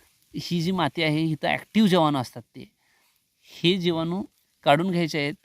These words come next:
एक किलो दोन किलो, म्हणजे ही माती काढून घ्यायची आहे. त्याचबरोबर पांढऱ्या, पांढरी मुळंसुद्धा काढून घ्यायची आहेत. पांढऱ्या मुळांवर अस्तित्व असतं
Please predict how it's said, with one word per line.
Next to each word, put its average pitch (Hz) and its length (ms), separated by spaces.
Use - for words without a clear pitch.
एक 151 120
किलो 147 220
दोन 131 200
किलो, - 240
म्हणजे - 340
ही - 280
माती 147 360
काढून 165 360
घ्यायची 131 320
आहे. 117 200
त्याचबरोबर 147 540
पांढऱ्या, 147 520
पांढरी 165 280
मुळंसुद्धा 202 440
काढून 143 200
घ्यायची 120 240
आहेत. 135 200
पांढऱ्या 147 320
मुळांवर 185 540
अस्तित्व 196 420
असतं 180 220